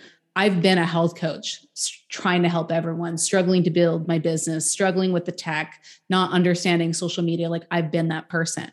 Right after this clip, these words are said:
When I was a health coach, I ended up focusing and helping women with energy and chronic fatigue. And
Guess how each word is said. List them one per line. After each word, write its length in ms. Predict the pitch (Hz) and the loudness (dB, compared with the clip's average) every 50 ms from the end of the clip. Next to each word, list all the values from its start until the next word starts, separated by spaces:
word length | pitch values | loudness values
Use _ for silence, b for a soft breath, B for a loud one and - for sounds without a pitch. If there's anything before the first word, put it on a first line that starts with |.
| 175 | -8
When 160 | 170 175 175 175 | -2 2 4 4
I 40 | |
was 140 | 170 170 170 | 4 4 2
a 40 | 165 | 0
health 300 | 165 190 190 202 196 - | 0 2 2 2 2 0
coach, 460 | - 175 156 - 202 - - - - B B B B B B B - | 0 0 0 0 -2 -4 -6 -8 -8 B B B B B B B -2
I 380 | 175 175 170 170 165 170 165 - | 0 2 2 2 0 0 -2 0
ended 260 | 180 180 170 180 175 | 0 0 2 2 0
up 140 | 165 - - | -2 -6 -4
focusing 420 | - 175 170 175 175 - - 170 165 | -4 -4 -2 -2 -4 -2 0 0 0
and 120 | 160 165 | 0 -2
helping 340 | 165 165 165 - 175 175 165 | -2 -4 -2 0 0 0 2
women 320 | 170 165 165 165 165 165 | 2 0 0 0 0 -2
with 360 | 165 165 165 165 _ - - _ _ _ _ _ _ - | -2 -4 -6 -6 _ -20 -20 _ _ _ _ _ _ 0
energy 600 | 180 214 240 226 196 156 165 151 156 127 - - 180 | 2 4 6 6 4 4 2 0 0 -2 -2 0 2
and 200 | 175 170 165 170 | 2 2 2 0
chronic 360 | - - 196 185 185 180 - | -2 -2 0 0 0 0 -4
fatigue. 600 | - - 175 - - 247 240 190 175 175 160 165 - - | -6 -12 -12 -8 -2 0 0 2 2 0 0 -2 -4 -2
And 440 | 180 175 175 170 170 170 160 165 | 0 2 2 2 2 0 -2 -4